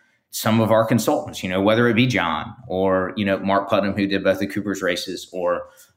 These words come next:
um, or Pete Jean Greco, who, who did the mail. You know, I tried to,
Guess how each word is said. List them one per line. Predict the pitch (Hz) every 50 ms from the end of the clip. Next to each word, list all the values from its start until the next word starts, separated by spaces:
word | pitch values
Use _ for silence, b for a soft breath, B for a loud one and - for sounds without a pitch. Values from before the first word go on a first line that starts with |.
| - -
um, | 95 92 92 90 -
or | 98 101 -
Pete | - 120 107
Jean | 107 104 95
Greco, | 98 95 92 - 98
who, | 92 95 95 - - -
who | 101 92
did | 98 92
the | 95
mail. | 95 98 98 98 95 95 92 92 - -
You | 101 95
know, | 95 -
I | 101 113 120
tried | 120 - 143 127 123 117 -
to, | - 131 127 131 127 127 127 127